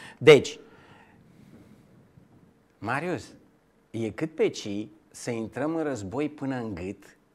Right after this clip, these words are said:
doar pentru ca domnul Iohannis să-și tragă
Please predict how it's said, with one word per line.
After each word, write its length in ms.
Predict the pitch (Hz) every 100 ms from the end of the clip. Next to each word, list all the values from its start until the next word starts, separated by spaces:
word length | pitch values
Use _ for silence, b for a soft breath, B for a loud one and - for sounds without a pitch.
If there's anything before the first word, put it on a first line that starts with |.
| -
doar 340 | 92 110 131
pentru 360 | 160 147 139 123
ca 260 | - 110 85
domnul 340 | 117 135 131
Iohannis 720 | 107 101 - 85 92 117 - - _ _ _ _ _ b b b b b
să-și 420 | - 123 107 -
tragă 520 | 135 143 87 85 95